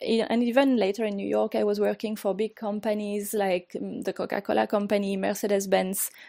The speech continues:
L'Oreal, um, s-, uh, Sony,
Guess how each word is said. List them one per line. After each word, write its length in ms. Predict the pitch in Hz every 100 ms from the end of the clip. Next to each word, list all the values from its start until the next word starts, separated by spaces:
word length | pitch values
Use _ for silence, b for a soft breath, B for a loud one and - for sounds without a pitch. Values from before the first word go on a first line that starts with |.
| B
L'Oreal, 600 | 196 214 196 180 180 180 - B B B B
um, 840 | 185 190 180 175 180 175 170 165 - - - -
s-, 140 | - -
uh, 160 | -
Sony, 680 | - - 220 220 214 190